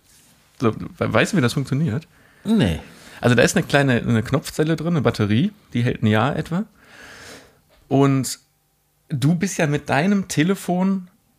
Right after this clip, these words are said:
Speaker 1: irgendwann, also reden wir jetzt mal zum Beispiel von einem Schlüssel, von einem Schlüsselbund.
Speaker 2: Mhm.
Speaker 1: Dann war ja dieses Handy und der Schlüsselbund sehr nah zusammen.
Speaker 2: Ja.
Speaker 1: Dann s-, legst du den Schlüssel dahin und dann ist dieser, ähm,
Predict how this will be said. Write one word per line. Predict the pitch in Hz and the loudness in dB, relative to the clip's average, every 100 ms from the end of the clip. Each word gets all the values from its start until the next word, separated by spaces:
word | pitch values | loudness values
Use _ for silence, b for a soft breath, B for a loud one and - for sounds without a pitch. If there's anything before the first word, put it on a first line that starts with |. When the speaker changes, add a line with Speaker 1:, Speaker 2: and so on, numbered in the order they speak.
| _ _ - | _ _ 2
Speaker 1:
irgendwann, | 156 170 160 143 | 4 2 -2 0
also | 127 120 | 2 2
reden | 123 123 170 | 0 0 0
wir | |
jetzt | 156 - | 0 -2
mal | |
zum | - | -4
Beispiel | 127 131 | -4 -4
von | - 123 | -2 -2
einem | 110 | 0
Schlüssel, | 110 98 98 - - | 0 -2 -4 -10 -6
von | 110 | -4
einem | 104 | -2
Schlüsselbund. | 104 98 98 98 98 - _ _ | -2 -2 -2 -6 -8 -14 _ _
Speaker 2:
Mhm. | 98 104 139 - - | 2 2 0 -10 -4
Speaker 1:
Dann | 127 117 | -2 2
war | 135 | 2
ja | 160 | 2
dieses | 147 123 110 | -2 -6 -4
Handy | 131 165 175 | -2 0 -2
und | 143 | -4
der | 120 | -4
Schlüsselbund | 160 151 143 143 | -6 -4 -2 -2
sehr | 127 120 120 | -4 -2 0
nah | 123 120 | 0 -2
zusammen. | 127 104 101 - _ _ _ _ _ _ _ | 0 0 0 -2 _ _ _ _ _ _ _
Speaker 2:
Ja. | 98 95 - _ - - _ - | -2 -2 -6 _ -20 -20 _ -16
Speaker 1:
Dann | 113 120 135 | -2 2 2
s-, | - - - | -2 -10 -10
legst | - - 123 131 | -10 -4 -2 -2
du | 123 | 0
den | 117 | 0
Schlüssel | - 131 123 | 0 -2 0
dahin | 101 104 147 240 B B B B B | 0 2 0 0 B B B B B
und | 123 | 0
dann | 123 135 | 0 0
ist | - 151 | -4 -6
dieser, | 135 131 131 b b b b b b _ | -2 -2 -4 b b b b b b _
ähm, | 117 113 113 113 110 | -6 -4 -2 -2 -4